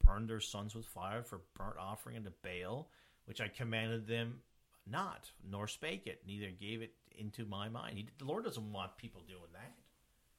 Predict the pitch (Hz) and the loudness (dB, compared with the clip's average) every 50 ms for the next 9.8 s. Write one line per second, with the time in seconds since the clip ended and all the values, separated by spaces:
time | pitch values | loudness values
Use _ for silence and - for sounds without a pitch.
0 | _ _ _ _ - - - - - - - 175 147 147 143 - - - - - | _ _ _ _ -20 -20 -20 -14 -4 2 4 4 4 4 2 -4 -14 -20 -20 -20
1 | - - - - - - - 139 135 - - - 285 311 - - - - - 127 | -20 -20 -20 -20 -4 0 2 2 2 2 0 0 0 2 2 2 2 2 2 4
2 | 120 101 82 85 95 85 78 76 82 117 180 226 240 - - - - _ _ _ | 4 2 2 0 -2 -2 -2 -2 0 0 0 0 -2 -6 -14 -20 -20 _ _ _
3 | _ _ _ _ _ _ _ _ _ _ - _ _ - - - - - - - | _ _ _ _ _ _ _ _ _ _ -20 _ _ -14 -14 -14 -14 -14 -18 -20
4 | - - - - - 113 113 104 101 113 135 143 175 175 - - 165 160 - - | -20 -20 -20 -8 -2 0 0 2 4 6 6 6 6 4 0 -2 -2 -2 -2 -4
5 | - 143 139 139 139 151 160 165 160 147 107 82 71 69 73 82 110 135 135 - | -2 0 0 2 2 2 0 0 -2 -4 -4 -6 -6 -10 -8 -6 -6 -6 -6 -8
6 | _ _ _ _ _ _ - _ _ _ _ _ _ - 113 113 120 - - - | _ _ _ _ _ _ -20 _ _ _ _ _ _ -4 -2 -2 -2 -2 -6 -4
7 | - 156 147 170 170 - 202 202 208 208 202 - 196 175 147 131 117 110 110 - | 0 2 2 2 2 0 -2 -2 -2 -2 0 0 0 2 4 4 4 4 2 2
8 | - 117 104 - 107 101 92 - - - - 120 127 147 151 - 120 107 98 95 | -2 -4 -2 -2 -4 -4 -2 0 0 0 2 2 2 0 0 0 0 0 0 -2
9 | - - 110 - 110 107 - - - 107 98 95 87 82 - | -2 -4 -4 -6 -6 -6 -4 -4 -4 -4 -4 -6 -6 -10 -12